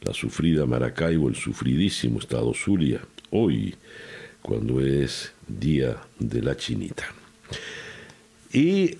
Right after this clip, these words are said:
eh, yendo ya propiamente a las noticias de Latinoamérica, Francisco Sagasti juramenta, se juramenta como presidente del Perú. Es el tercer mandatario en muy pocos días en el Perú.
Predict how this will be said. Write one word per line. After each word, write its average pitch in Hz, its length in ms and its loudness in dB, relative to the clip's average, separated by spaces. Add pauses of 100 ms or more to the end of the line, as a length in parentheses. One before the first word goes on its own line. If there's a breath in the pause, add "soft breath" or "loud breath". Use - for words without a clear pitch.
eh, 87 500 4
yendo 110 380 4
ya 101 200 4
propiamente 101 640 4
a 65 40 4
las 62 180 0
noticias 69 460 2
de 73 100 2
Latinoamérica, 123 880 2 (560 loud breath)
Francisco 87 640 4
Sagasti 110 640 2
juramenta, 92 920 4
se - 140 -2
juramenta 98 600 4
como 71 260 2
presidente 62 960 2 (480 loud breath)
del 127 460 0
Perú. 113 340 4 (480 loud breath)
Es - 160 -2
el 82 160 4
tercer 92 420 2
mandatario 73 880 2 (360 loud breath)
en 62 180 2
muy 76 160 6
pocos - 540 -2
días - 480 0 (400 loud breath)
en 65 260 4
el 64 280 2
Perú. 64 320 0